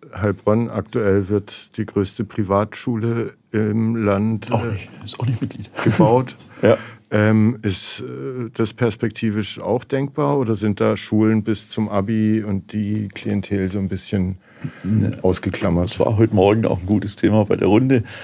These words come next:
Speaker 2: äh, dass die Schulen natürlich sagen: Okay, Wissensstadt und, äh, die Schulen sind nicht dabei. Sie produzieren oder vermitteln ja auch Wissen.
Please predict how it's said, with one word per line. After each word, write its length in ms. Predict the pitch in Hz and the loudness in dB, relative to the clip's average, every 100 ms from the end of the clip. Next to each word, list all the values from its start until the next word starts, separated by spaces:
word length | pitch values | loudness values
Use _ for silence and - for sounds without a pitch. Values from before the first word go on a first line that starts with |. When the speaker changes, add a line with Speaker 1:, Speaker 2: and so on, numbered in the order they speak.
| - - | -16 -4
Speaker 2:
äh, 260 | - - | 2 2
dass 160 | 107 101 | 2 0
die 100 | - | -2
Schulen 360 | 95 101 120 117 | 2 6 6 6
natürlich 420 | 107 107 101 92 | 4 4 2 2
sagen: 300 | - 104 - | 0 2 0
Okay, 240 | - 110 107 107 104 - - | 0 -2 -2 -6 -10 -10 -14
Wissensstadt 640 | 110 101 127 117 110 110 - | -4 0 0 2 4 2 0
und, 360 | 104 98 95 | -4 -2 -4
äh, 160 | - - 107 | -4 -4 -4
die 80 | 104 | -4
Schulen 380 | - 113 127 92 | 4 6 6 4
sind 160 | 92 | 4
nicht 160 | 101 - | 2 0
dabei. 320 | 101 110 139 139 - | 2 4 4 0 -10
Sie 180 | 113 - - _ _ _ _ _ _ _ | -14 -12 -14 _ _ _ _ _ _ _
produzieren 600 | - - - - - 117 | -4 -4 -4 -2 0 0
oder 180 | 110 107 | 0 -4
vermitteln 420 | - 104 - 104 | -2 0 0 0
ja 120 | 98 | 0
auch 180 | - 117 | 0 0
Wissen. 280 | 113 165 | 0 0